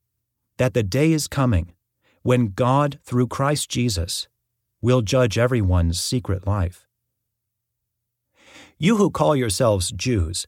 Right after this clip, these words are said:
are relying on God's law, and you boast about your special relationship with him.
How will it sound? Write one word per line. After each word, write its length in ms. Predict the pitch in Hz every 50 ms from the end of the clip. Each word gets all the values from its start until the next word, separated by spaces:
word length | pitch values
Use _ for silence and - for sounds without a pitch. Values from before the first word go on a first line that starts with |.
| _ _ _ _ _ _ _ _ _ _ _
are 100 | 123 135
relying 440 | 147 151 151 147 170 196 208 202 185
on 160 | 160 143 135
God's 400 | 107 123 123 127 139 139 120 -
law, 440 | 110 104 107 110 104 90 80 82 - _ _ _ _ _ _ _ _ _ _ - - - _
and 180 | - 135 139 131
you 120 | 127 120
boast 340 | 92 113 123 147 135 - -
about 260 | 107 95 95 101 98
your 100 | - 98
special 460 | 92 - - - 120 107 - 123 110
relationship 680 | 95 98 92 92 110 131 - - 127 101 - 92 85 -
with 160 | 90 85 85
him. 240 | - 87 78 85